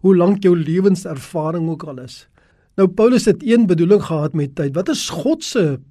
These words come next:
bedoeling met tyd, behoort ek en jy te vra. Vir God is hierdie tydsverloop natuurlik veel langer as wat Paulus na verwys,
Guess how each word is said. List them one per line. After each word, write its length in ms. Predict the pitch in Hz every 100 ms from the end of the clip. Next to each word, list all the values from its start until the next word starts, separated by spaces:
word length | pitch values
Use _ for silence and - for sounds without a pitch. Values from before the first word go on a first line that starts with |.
| _
bedoeling 460 | - 143 151 147 139
met 200 | 139 135
tyd, 220 | 185 143
behoort 320 | 147 151 160 165
ek 160 | 147 170
en 80 | 151
jy 80 |
te 140 | 147 139
vra. 400 | - 214 156 127
Vir 180 | - 214
God 280 | - 269 269
is 140 | 226
hierdie 220 | 180 214 214
tydsverloop 640 | 240 233 - 220 208 220 208
natuurlik 420 | 202 214 214 208
veel 220 | - 247
langer 380 | 214 180 220 190
as 320 | 160 - - _
wat 100 | 151 - _ _
Paulus 320 | 185 208 -
na 80 | 165
verwys, 520 | - 135 147 175 -